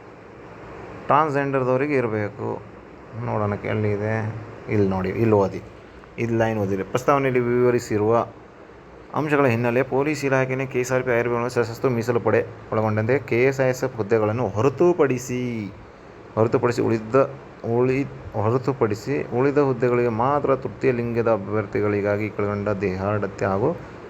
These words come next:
ಸಹಿಷ್ಣುತೆ ಪರೀಕ್ಷೆಗಳ ಮಾನದಂಡವನ್ನು ನಿಗದಿಪಡಿಸಲಾಗಿದೆ.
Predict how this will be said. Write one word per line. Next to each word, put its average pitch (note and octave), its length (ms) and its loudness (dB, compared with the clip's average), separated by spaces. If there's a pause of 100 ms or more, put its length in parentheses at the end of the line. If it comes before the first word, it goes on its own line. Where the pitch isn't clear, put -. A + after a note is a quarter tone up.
(280)
ಸಹಿಷ್ಣುತೆ C#3+ 500 2
ಪರೀಕ್ಷೆಗಳ A2 400 4
ಮಾನದಂಡವನ್ನು G#2+ 580 0
ನಿಗದಿಪಡಿಸಲಾಗಿದೆ. F#2+ 800 -4